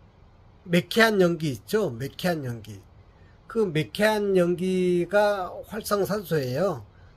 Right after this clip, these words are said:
그 인체 내에 그게 적은 부분은 필요하지만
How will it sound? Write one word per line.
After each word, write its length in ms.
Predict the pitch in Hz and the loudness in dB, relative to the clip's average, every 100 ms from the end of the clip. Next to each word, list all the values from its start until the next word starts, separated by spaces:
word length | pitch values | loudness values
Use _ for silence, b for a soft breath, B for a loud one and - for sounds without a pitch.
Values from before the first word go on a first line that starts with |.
| b | b
그 120 | - | -2
인체 400 | 165 175 - 226 | 0 0 4 4
내에 340 | 208 196 214 - | 8 6 6 2
그게 400 | 175 202 196 - | -2 0 0 0
적은 640 | 160 160 202 208 202 180 | -2 2 2 0 -2 -4
부분은 440 | 170 170 196 202 | -4 2 2 2
필요하지만 840 | - 208 220 139 131 139 165 147 | -2 2 2 2 -2 -2 0 -2